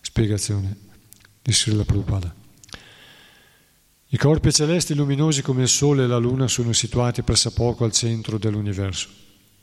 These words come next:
Perciò rappresentano il petto dell'originale forma gigantesca del Signore.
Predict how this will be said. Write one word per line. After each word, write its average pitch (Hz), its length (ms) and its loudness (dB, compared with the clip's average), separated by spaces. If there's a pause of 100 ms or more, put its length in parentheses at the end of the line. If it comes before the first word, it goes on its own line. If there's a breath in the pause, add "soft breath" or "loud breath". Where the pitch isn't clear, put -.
(840 loud breath)
Perciò 123 400 2
rappresentano 120 680 0
il 110 120 0
petto 120 400 -4
dell'originale 107 800 0
forma 110 580 0 (460)
gigantesca 110 760 0
del 101 140 -4
Signore. 101 520 -4